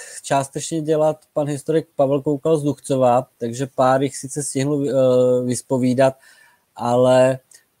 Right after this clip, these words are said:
tato práce se měla dělat v padesátých, šedesátých, sedmdesátých letech, což nikdo nečinil, takže ty vzpomínky právě nejsou.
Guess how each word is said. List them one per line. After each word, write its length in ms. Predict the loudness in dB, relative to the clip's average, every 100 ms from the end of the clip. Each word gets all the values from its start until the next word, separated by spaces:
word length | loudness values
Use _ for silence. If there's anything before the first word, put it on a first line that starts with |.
| _ -2
tato 240 | 0 2
práce 360 | 2 2 2 -2
se 120 | -2
měla 260 | 0 0 2
dělat 380 | 4 4 2
v 120 | -6 -2
padesátých, 600 | 0 0 0 -2 -2 -6
šedesátých, 500 | -6 -4 -2 -4 -6
sedmdesátých 600 | -4 -4 -2 -2 -2 -2
letech, 520 | -2 -2 2 2 0 -8
což 180 | -12 -6
nikdo 240 | -2 -2
nečinil, 600 | -2 -4 -4 -2 -2 -2
takže 360 | -2 -4 -4 -8
ty 120 | -8
vzpomínky 520 | -6 -4 -2 -4 -6
právě 380 | 0 2 4 2
nejsou. 540 | 0 -2 0 2 2